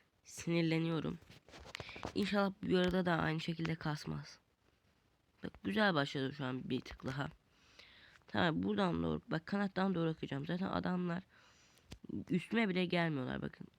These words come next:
Sadece yaklaşıyorlar. Onda da yani üstüme doğru gelmiyorlar. Bak şimdi şu. Şu-,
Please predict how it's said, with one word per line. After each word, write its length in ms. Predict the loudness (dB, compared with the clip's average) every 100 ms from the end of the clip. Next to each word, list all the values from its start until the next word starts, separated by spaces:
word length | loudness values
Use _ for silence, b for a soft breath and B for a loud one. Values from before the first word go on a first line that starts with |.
| -12 -4
Sadece 280 | -2 0
yaklaşıyorlar. 680 | 0 0 -2 -6 -4 -4 -4 -6 b b b b b b _ _ -6
Onda 280 | -4 -2 0
da 40 |
yani 220 | 0 -2 -4
üstüme 400 | -8 -6 -4 0
doğru 240 | 0 0
gelmiyorlar. 500 | 0 -2 -2 -4 -6 -10 -14 _ -10
Bak 140 | -10
şimdi 220 | -10 -16 -16
şu. 260 | -10 -6
Şu-, 80 | -6